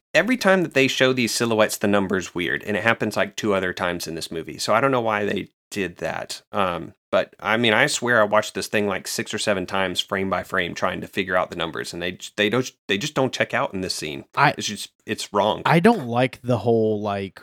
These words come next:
Speaker 2: weird inheritance thing anyways. Like, in general, it's becoming more of a just, like, messed up mystery that I don't feel like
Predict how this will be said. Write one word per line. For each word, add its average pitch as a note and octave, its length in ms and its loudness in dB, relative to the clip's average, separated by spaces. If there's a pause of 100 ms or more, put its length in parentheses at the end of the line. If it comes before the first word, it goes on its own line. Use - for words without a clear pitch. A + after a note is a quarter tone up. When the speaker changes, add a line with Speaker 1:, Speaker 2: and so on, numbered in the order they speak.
(160)
Speaker 2:
weird A#2+ 460 -2
inheritance A2+ 1300 -4
thing A#2 440 -4
anyways. F2+ 760 -6
Like, D3+ 140 0
in D#3 180 -4
general, C#3 560 2
it's B2+ 180 -4
becoming C#3 480 -4
more A2+ 280 0
of A2+ 100 -4
a A#2 100 0
just, A2 260 -4
like, G2 380 -4
messed A2+ 340 -4
up A2 200 -2
mystery G2+ 480 -6
that F#2 160 -6
I G2+ 80 -4
don't A2 180 -4
feel B2+ 160 -2
like A#2 160 0